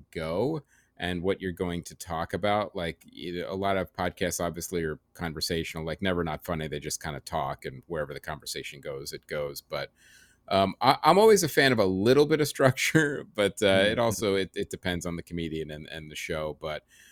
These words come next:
Speaker 1: um, but here's why I will also say use a little bit of structure, because it can kind of steer you in the right direction as to what kind of show you wanna have. Like, if your show is structured,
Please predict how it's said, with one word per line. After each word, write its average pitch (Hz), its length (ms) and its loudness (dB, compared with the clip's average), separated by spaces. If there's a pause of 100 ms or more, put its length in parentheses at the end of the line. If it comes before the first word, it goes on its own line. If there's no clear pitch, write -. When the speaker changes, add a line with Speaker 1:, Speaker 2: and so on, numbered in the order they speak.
(200)
Speaker 1:
um, 98 240 0 (180)
but 127 200 4
here's 180 280 2
why 123 300 4
I 98 180 4
will 92 180 0
also 90 320 0
say 78 500 -4 (440)
use 101 280 -2
a 95 40 -4
little 90 220 -2
bit 82 100 -6
of 80 80 -6
structure, 76 440 -8
because 92 600 -2
it 123 160 0
can 156 200 -8
kind 135 320 -2
of 101 260 -4 (640)
steer 131 440 2
you 139 200 2
in 110 140 0
the 101 120 0
right 104 280 2
direction 98 560 0
as 92 240 -4
to 101 160 -4
what 98 320 -2
kind 104 240 -2
of 90 120 -6
show 90 680 -2 (480)
you 101 260 -2
wanna 98 340 -2
have. 120 460 -2
Like, 95 320 2
if 104 180 -4
your 170 200 2
show 151 300 0
is 104 120 -2
structured, 90 640 -2